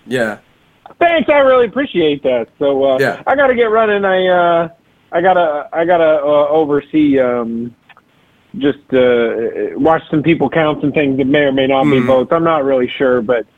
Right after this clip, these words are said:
Speaker 2: uh, after that, I've gotta go sharpen my, my God-killing blade. So,
Speaker 3: Wow.
Speaker 2: um, I, I, I'm a big fan of the show. Thanks for, thanks for naming me, and, uh, you know, I'll see you when I'm the supreme ruler of, uh, the cosmos. Okay.
Speaker 3: Just keep
Speaker 1: Wow.
Speaker 3: us in mind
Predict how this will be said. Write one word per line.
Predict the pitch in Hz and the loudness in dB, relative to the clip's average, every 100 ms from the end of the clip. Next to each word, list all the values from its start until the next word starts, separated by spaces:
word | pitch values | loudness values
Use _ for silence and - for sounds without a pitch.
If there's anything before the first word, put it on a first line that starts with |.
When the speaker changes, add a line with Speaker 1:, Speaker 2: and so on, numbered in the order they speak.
| _ - - | _ -20 -4
Speaker 2:
uh, | 139 147 | 0 0
after | 156 196 190 190 | 0 -2 -2 -2
that, | 175 175 | 2 2
I've | 160 143 | 2 0
gotta | 156 147 139 | 0 0 0
go | 139 131 | 0 -2
sharpen | - 151 135 127 117 | -2 -2 -2 -4 -6
my, | 117 113 110 | -6 -4 -6
my | 101 113 | -6 -8
God-killing | 104 131 123 107 135 117 107 | -2 0 0 -2 -4 -4 -4
blade. | 120 117 104 95 - | -2 -2 -2 -6 -2
So, | 113 104 - | -2 -2 -6
Speaker 3:
Wow. | 98 90 90 82 | -8 -6 -4 -2
Speaker 2:
um, | 120 120 117 113 113 113 113 _ - - | -2 0 0 0 0 0 -4 _ -12 -4
I, | 131 - | -2 2
I, | 147 156 | 2 2
I'm | 160 180 | 2 2
a | |
big | 175 214 | 0 0
fan | 220 202 | 0 0
of | |
the | 165 | -2
show. | - 208 180 160 | 0 2 2 0
Thanks | 240 240 - | -2 -4 -4
for, | 214 208 196 | 0 0 2
thanks | 220 208 | -2 -2
for | 214 | -2
naming | 208 220 226 | 0 0 0
me, | 233 262 | 0 2
and, | 233 208 190 | 2 0 2
uh, | 202 196 196 190 185 | 2 4 2 0 -4
you | 170 233 | -4 -2
know, | 190 185 | 0 0
I'll | 175 185 - | 0 -2 -6
see | 208 | -2
you | 208 | 0
when | 202 | 0
I'm | 202 196 | -4 -8
the | 190 - | -18 -14
supreme | 196 214 208 208 202 | -4 0 0 -2 -4
ruler | 202 214 214 214 214 | 0 4 4 4 4
of, | 214 196 | 0 0
uh, | 214 214 214 208 | 0 2 2 2
the | 208 | 0
cosmos. | 214 240 156 123 | 0 0 -2 -6
Okay. | - 175 175 - _ _ - | -4 -2 -2 -4 _ _ -12
Speaker 3:
Just | 120 135 | -4 -4
keep | - 135 | 0 0
Speaker 1:
Wow. | 139 | 2
Speaker 3:
us | 123 | 0
in | 147 | 0
mind | 131 143 139 117 107 | 2 0 0 -4 -8